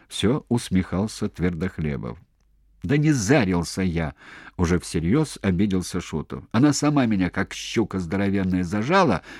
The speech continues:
не вырвешься». В глазах у Шутова стояли слёзы, и удовольствия никакого, будто смену на заводе отстоял. Твердохлебов захохотал во всё горло.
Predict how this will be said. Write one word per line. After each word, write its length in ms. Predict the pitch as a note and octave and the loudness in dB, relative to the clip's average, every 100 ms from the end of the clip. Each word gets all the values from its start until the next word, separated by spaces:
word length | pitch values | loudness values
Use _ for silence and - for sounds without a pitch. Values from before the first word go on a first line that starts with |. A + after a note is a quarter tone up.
| - | 2
не 120 | C3+ | 6
вырвешься». 760 | F3 A2+ F#2+ F2+ - - F#2 E2 - - - - - - - _ | 8 8 8 4 0 -2 -2 -2 -10 -20 -20 -20 -20 -20 -20 _
В 60 | E2 | 2
глазах 480 | G2 A#2+ F3 E3 | 4 6 4 2
у 60 | G2 | -2
Шутова 420 | - F#2 - E2+ | -2 -2 0 -2
стояли 460 | E2 G2 G2+ C#3+ B2+ | -2 0 2 2 0
слёзы, 560 | - G2 F#2 E2 D2+ | -2 0 2 2 -2
и 160 | E2+ B2 | 2 6
удовольствия 880 | E3 C3+ F#3 E3+ G3 C3+ - - B2 | 6 6 6 6 4 2 -2 0 0
никакого, 800 | E3+ G3+ G3+ F#3+ D#3+ C#3 G2+ | 0 2 2 4 6 6 6
будто 560 | F2 D3 - - D3+ - - _ | 4 2 0 2 2 2 -4 _
смену 560 | - D#3+ E3 C#3+ F#2+ | -4 2 4 6 6
на 120 | F#2 F#2+ | 4 4
заводе 440 | G#2+ E2 E2 E2+ | 2 2 0 0
отстоял. 640 | F2 - G#2+ F#2+ D2+ A1 - _ _ _ - - - - - - - _ - | -4 -4 -2 0 -2 -6 -12 _ _ _ -20 -20 -20 -20 -20 -20 -20 _ 2
Твердохлебов 880 | F#2+ F2 E2 F2 A2 F3+ C#3+ D3+ - | 4 6 4 2 4 4 4 0 0
захохотал 960 | F#2+ D#2 A2+ - C3 G#2 F#2+ E2+ E2+ D#2+ - - | -2 4 4 6 2 0 2 4 4 2 -2 -6
во 160 | E2+ E2+ | -2 -2
всё 260 | - E2 | 0 -4
горло. 500 | C#2+ D#2+ D2+ C#2+ B1+ | 0 0 0 -2 -6